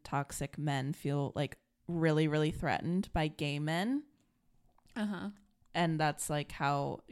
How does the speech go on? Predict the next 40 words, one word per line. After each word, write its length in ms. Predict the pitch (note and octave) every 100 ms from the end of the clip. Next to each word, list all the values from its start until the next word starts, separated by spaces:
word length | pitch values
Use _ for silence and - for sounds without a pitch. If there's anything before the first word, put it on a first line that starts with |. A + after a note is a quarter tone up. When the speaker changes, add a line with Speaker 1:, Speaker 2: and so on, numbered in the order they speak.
| A#3+ - - -
Speaker 1:
men 360 | D#3+ D#3 D3 C#3+
make 240 | C#3+ D3+
women 260 | C#3+ C#3 C#3+
feel 200 | - -
all 120 | A1+
the 100 | -
time. 440 | - - G#3 G#3 - - - - - - - - - - -
You 100 | -
know, 140 | F3+ E3+
like, 220 | D#3+ E3
if 160 | E3 -
you 100 | E3+
go 120 | D#3+
to 60 |
a 40 | D#3+
Speaker 2:
Yeah, 120 | -
Speaker 1:
gay 120 | -
bar 240 | - D3 C#3+
as 140 | C#3+
a 20 |
Speaker 2:
for 60 | F#3
Speaker 1:
straight 220 | G3+ F#3+
man 140 | C#3 C#3
Speaker 2:
sure. 60 |
Speaker 1:
and 80 | C#3+
get 160 | C#3+ E3+
hit 160 | F#3
on 280 | C3 C#3 D#3
and 120 | D#3
they, 180 | D3 C#3+
like, 200 | C#3 C#3
get 180 | D3+ -
so 380 | - - D3+ C3+
uncomfortable 460 | C3+ - - C#3+
and 100 | D#3+
so 140 | E3+ C#3
clammy, 300 | - C#3 D3
it's 120 | E3+
like, 160 | F#3 G3+
well, 200 | C4+